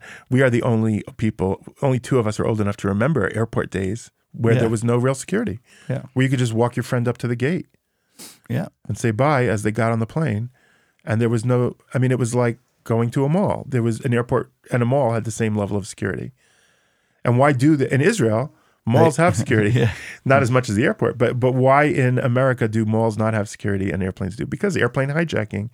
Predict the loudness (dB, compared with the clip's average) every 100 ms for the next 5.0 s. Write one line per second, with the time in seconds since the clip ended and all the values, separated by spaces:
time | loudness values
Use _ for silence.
0 | -16 _ -4 -2 0 -2 -4 -4 -2 -2
1 | -4 -2 -4 -4 -4 -4 -4 -6 -6 -10
2 | _ _ _ _ _ _ 2 2 2 0
3 | -2 -2 -2 -2 -2 -4 -4 -2 -2 -4
4 | -4 -4 -6 -4 -2 -2 -4 -4 -8